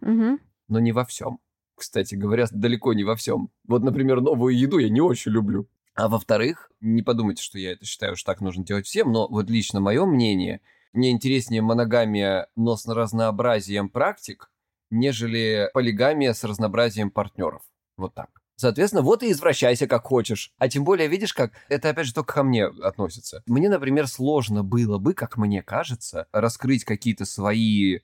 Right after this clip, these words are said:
Speaker 2: ну, такие потаённые,
Speaker 1: Мгм.
Speaker 2: извращённые, значит, закоулки моей какой-то сексуальной фантазии, если это единоразовые отноше-, ну, не отношения, да, единоразовый секс.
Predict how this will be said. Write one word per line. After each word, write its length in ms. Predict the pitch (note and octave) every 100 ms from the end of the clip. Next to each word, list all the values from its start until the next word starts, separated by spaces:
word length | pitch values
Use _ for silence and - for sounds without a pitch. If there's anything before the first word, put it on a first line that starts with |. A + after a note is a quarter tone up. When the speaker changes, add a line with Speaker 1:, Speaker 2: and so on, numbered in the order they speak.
| _ G#2
Speaker 2:
ну, 80 |
такие 280 | G2+ G2 G2+
потаённые, 1040 | G#2 A2+ A2+ A2 B2+ A2+ G#2+ G#2 G2 F#2 F2+
Speaker 1:
Мгм. 340 | A3 A3+ G#3+
Speaker 2:
извращённые, 840 | E3 A2 A#2+ - C3 C3 A2+ A2 G#2
значит, 480 | G2 G#2 - G2+ - C3
закоулки 880 | G#2 C3 C3 C3 C#3 A#2+ - A2+
моей 340 | G#2 A2 A2+ G#2
какой-то 300 | B2 G#2+ G2
сексуальной 500 | - - B2 G#2 F#2+
фантазии, 800 | - G2 B2+ G3 D3+ G2+ F2+ G#2 _ -
если 440 | G#2 C3+ C3 B2+
это 640 | A#2 - A#2+ B2 A2 G2 - _
единоразовые 920 | G#2+ A2+ A#2+ A#2 A2+ A2 G2+ G2 G2
отноше-, 440 | F#2+ G#2 G2 - G#2+
ну, 100 | A2
не 100 | G2+
отношения, 540 | G2 A2+ - C3 G#2+
да, 180 | F2+ G#2+
единоразовый 640 | F#2+ F2+ G2 G#2 F#2+ F#2
секс. 420 | F#2 F2+ D#2+ -